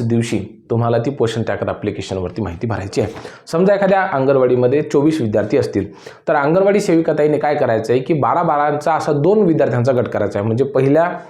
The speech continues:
अ, सुरुवातीला बारा विद्यार्थी पहिल्या दिवशी आणि दुसऱ्या दिवशी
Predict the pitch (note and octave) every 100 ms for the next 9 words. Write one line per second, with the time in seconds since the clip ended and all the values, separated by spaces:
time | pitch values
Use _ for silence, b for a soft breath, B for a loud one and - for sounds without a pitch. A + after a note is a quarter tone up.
0 | B B B - A2+ - D3 D#3 D#3+ D#3+
1 | D3 D3 C#3+ D3 - E3+ - C3+ D3 D3
2 | - D#3+ B2+ B2 C#3 C#3+ A2+ - - -
3 | -